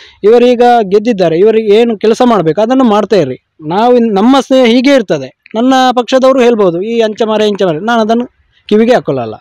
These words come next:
ಅವರಿಗೆ ಬೇಕಾದ್ರೆ ಇಟ್ಕೊಳ್ತಾರೆ, ಇಲ್ಲಾದ್ರೆ ಬಿಡ್ತಾರೆ ಅಷ್ಟೇ. ಆದ್ರೆ ನಮ್ಮ ಸ್ನೇಹ ಹೇಗುಂಟೋ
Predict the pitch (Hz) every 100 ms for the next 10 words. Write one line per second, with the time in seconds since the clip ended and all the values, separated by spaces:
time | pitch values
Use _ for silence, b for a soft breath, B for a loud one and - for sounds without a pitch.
0 | _ b b b b b 139 143 160 160
1 | 185 208 202 202 - 220 233 254 233 233
2 | 226 202 160 160 165 113 - _ _ 190
3 | 226 214 240 226 226 247 247 226 208 165
4 | 151 156